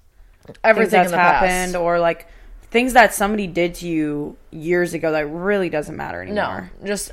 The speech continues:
Speaker 1: absolutely things. And I feel like, and then on top of that, though, you can't also just focus on future as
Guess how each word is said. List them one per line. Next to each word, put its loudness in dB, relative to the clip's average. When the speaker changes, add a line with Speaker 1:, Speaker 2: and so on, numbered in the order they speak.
Speaker 1:
absolutely 2
things. -6
And -2
I 4
feel 2
like, 2
and -2
then 0
on 4
top 0
of 0
that, 4
though, 4
you -8
can't 4
also 2
just -8
focus 0
on 0
future -4
as 0